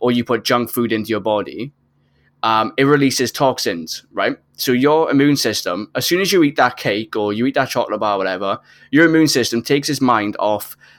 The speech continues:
the, um, the diseases and all that stuff it's fighting right now, and it puts its mind on the junk food, 'cause it's gotta, it's gotta get rid of all the toxins fr-, from the junk food, right? So it's the same with alcohol.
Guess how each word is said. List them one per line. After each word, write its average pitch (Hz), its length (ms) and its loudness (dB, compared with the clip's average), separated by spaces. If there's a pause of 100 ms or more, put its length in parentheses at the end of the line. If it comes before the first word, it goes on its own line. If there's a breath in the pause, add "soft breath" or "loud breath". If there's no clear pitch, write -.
(100 soft breath)
the, 113 640 2
um, 104 640 -2 (380)
the 110 640 0
diseases 123 580 2
and 113 300 0
all 127 140 2
that 120 100 2
stuff 117 260 0
it's 107 120 -4
fighting 110 340 0
right 110 180 0
now, 123 320 -2 (560 soft breath)
and 135 120 0
it 135 100 0
puts 165 200 2
its 143 140 -2
mind 113 240 2
on 113 60 0
the 113 60 0
junk 110 260 -2
food, 87 240 -10 (300)
'cause 131 120 0
it's 127 120 0
gotta, 131 300 2 (380)
it's 139 140 -2
gotta 160 180 4
get 139 120 4
rid 135 140 2
of 120 60 0
all 120 80 2
the 113 80 -2
toxins 139 460 -2
fr-, - 80 -12 (140)
from 131 160 -2
the 127 60 -2
junk 143 220 0
food, 92 220 -6
right? 110 200 -2 (640 loud breath)
So 131 360 2
it's - 100 -6
the 135 60 -2
same 180 140 2
with 131 60 2
alcohol. 131 460 0